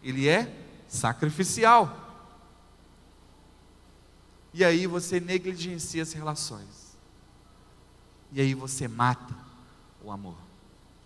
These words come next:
Você mata aquele relacionamento. Sabe?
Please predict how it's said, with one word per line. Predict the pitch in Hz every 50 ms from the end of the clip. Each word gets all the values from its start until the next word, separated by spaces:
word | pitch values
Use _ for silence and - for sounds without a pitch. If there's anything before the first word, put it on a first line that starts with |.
| - - - - - -
Você | 120 - - 139
mata | 117 117 123 131 135 135 131 - - - - - - - - - - - - - - - - - - - - -
aquele | 107 107 - - 117 107 104
relacionamento. | 101 101 101 98 - - - 101 98 92 87 82 - - - - - - - - - - - - - - - - - - - - - - - - - - - - - - - - - - - - - - - - - - - - - - - - - - - -
Sabe? | - - 139 135 120